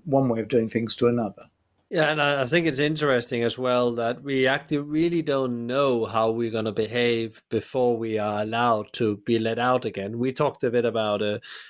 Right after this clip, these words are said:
Speaker 2: the vaccine rollout as well, and as the second jab comes in, doesn't mean that we are,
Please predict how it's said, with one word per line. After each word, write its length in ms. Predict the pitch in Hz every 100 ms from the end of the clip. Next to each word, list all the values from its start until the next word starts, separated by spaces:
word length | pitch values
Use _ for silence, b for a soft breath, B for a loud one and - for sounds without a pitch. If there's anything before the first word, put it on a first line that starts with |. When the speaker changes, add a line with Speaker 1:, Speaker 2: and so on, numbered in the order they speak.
| B
Speaker 2:
the 100 | 127
vaccine 520 | 117 107 - 151 139
rollout 460 | 127 131 135 120 110
as 180 | 113 -
well, 280 | 110 110 107
and 180 | 104 110
as 180 | 104
the 100 | -
second 360 | 113 139 - 110
jab 360 | 123 120 120 -
comes 280 | 117 107
in, 220 | 117 113 110
doesn't 340 | 117 113 113
mean 280 | 117 120 117
that 260 | 110 101
we 160 | 113 110
are, 400 | 101 101 98 98